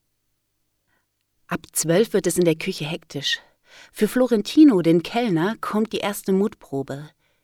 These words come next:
Beefsteak ordentlich durchgebraten, so mag man es in Peru.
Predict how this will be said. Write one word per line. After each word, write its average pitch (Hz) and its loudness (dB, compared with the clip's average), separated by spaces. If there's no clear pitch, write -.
Beefsteak 165 -2
ordentlich 156 -4
durchgebraten, 151 -4
so 180 4
mag 240 4
man 131 -2
es 131 -8
in 139 -4
Peru. 135 -12